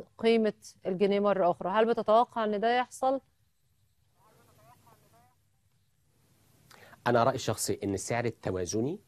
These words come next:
Speaker 2: آه، للجنيه هو ما بين تلاتين ل اتنين وتلاتين اللي، اللي هي القيمة الحالية. آه، آه، و-، لكن ما زال هناك فجوة بين العرض والطلب.
Speaker 1: مم.
Speaker 2: قد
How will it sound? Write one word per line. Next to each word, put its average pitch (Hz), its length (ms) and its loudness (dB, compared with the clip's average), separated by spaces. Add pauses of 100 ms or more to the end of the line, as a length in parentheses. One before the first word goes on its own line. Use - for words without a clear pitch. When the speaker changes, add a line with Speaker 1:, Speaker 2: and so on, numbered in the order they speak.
(260)
Speaker 2:
آه، 90 180 -6
للجنيه 95 640 -4
هو 113 380 0
ما 92 140 -4
بين 113 260 -2
تلاتين 95 340 -4
ل - 20 2
اتنين 101 220 -2
وتلاتين 101 420 -6
اللي، 92 220 -4
اللي 87 240 -6
هي 98 40 -4
القيمة 98 520 -6
الحالية. 76 520 -10 (560)
آه، 98 300 -2
آه، 104 180 -8
و-، 101 180 -4 (100)
لكن 117 380 2
ما 104 80 0
زال 135 200 0
هناك 120 320 -2
فجوة 120 320 0
بين 110 220 2
العرض 95 320 0
والطلب. 76 360 -10 (240)
Speaker 1:
مم. 196 160 2
Speaker 2:
قد 180 120 0